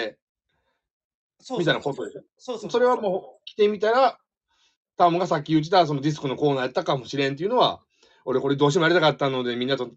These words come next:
Speaker 2: 仲良くなりたかったのでって言って持ち込んできた企画が、それでも全員がやる。
Speaker 1: そう。
Speaker 2: で、八木さんは、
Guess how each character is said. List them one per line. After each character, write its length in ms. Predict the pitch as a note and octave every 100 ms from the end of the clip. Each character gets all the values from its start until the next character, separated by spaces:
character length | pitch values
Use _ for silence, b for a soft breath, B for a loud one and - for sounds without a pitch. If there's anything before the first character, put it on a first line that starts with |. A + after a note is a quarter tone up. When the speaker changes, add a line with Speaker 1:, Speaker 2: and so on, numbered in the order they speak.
| _
Speaker 2:
仲 200 | - C3
良 60 | C#3+
く 60 | B2+
な 80 | B2
り 40 |
た 80 | D3+
か 100 | C#3
っ 60 |
た 120 | C#3 C#3+
の 100 | C#3
で 140 | D3
っ 20 |
て 140 | C#3+ D#3
言 80 |
っ 40 | D#3
て 60 |
持 140 | E3+ D#3
ち 120 | D#3
込 200 | - E3+
ん 40 |
で 80 | F3
き 60 | F3
た 120 | F3+
企 100 | -
画 180 | F3+ G3
が、 60 |
そ 80 | F#3+
れ 40 | F3
で 60 |
も 180 | F#3 B2+ b b b
全 320 | C#3 D3 C#3
員 180 | D#3 F#3
が 160 | A#3 F#3
や 160 | A#2 G#2+
る。 240 | A2 F#2+ _ _ _ _ _
Speaker 1:
そ 200 | _ G3
う。 20 |
Speaker 2:
で、 80 | F3+
八 80 | F3+
木 60 | F3
さ 120 | F#3
ん 60 |
は、 260 | G#3+ A#3+ G3